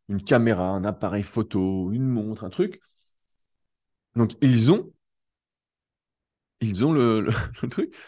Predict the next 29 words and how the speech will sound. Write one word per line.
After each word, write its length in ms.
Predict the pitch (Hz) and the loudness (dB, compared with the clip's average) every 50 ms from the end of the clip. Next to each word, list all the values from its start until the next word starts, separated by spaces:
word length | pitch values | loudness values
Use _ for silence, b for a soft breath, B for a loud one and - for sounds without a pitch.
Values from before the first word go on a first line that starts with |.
| B B B B B - | B B B B B 0
pour 180 | 147 139 - | 0 0 4
faire, 240 | - 180 208 202 196 | 4 4 4 4 2
pour 200 | - 151 139 131 | 0 0 2 2
être. 140 | 123 - - | 2 0 -2
Alors 140 | - 120 - | -4 -2 -2
que 80 | 143 | 2
pas 100 | 131 220 | 4 4
du 120 | 196 202 202 | 2 2 0
tout. 220 | - 240 226 - _ _ _ _ _ _ _ _ _ _ _ | -2 -2 -2 -4 _ _ _ _ _ _ _ _ _ _ _
Pas 120 | - 180 165 | -2 -2 0
du 120 | 151 147 | -2 -4
tout. 240 | - 180 180 165 170 - _ _ _ _ _ _ | -4 -4 -6 -6 -8 -12 _ _ _ _ _ _
On 160 | 117 110 120 | 2 4 6
est 120 | 151 180 165 | 6 6 6
d'abord, 520 | 135 139 120 113 135 160 185 180 - - _ _ _ _ _ _ _ _ _ _ _ - | 6 4 4 4 4 4 2 0 -2 -8 _ _ _ _ _ _ _ _ _ _ _ -6
et 60 | 95 | -4
du 100 | 85 107 | -2 -2
moins 80 | 127 | -2
pour 160 | 127 - 120 107 | -2 -2 -2 0
réussir, 260 | 110 110 - 175 - | 0 0 0 -2 -2
on 100 | - 107 | 0 -2
est 80 | 139 | 0
d'abord 420 | 147 139 120 117 135 165 165 - _ _ _ - | 0 0 0 0 0 -2 -4 -6 _ _ _ -8
pour 180 | 120 117 - | -8 -8 -6
faire 320 | - - 139 147 175 165 - _ _ _ _ _ _ | -2 -2 0 0 0 -4 -8 _ _ _ _ _ _
et 80 | - 107 | -6 -4
ensuite 240 | 110 110 147 135 - | -4 -4 -6 -8 -8
pour 160 | - 107 110 | -8 -6 -4
avoir. 380 | 110 101 113 131 135 113 - | -4 -2 -2 -4 -4 -6 -8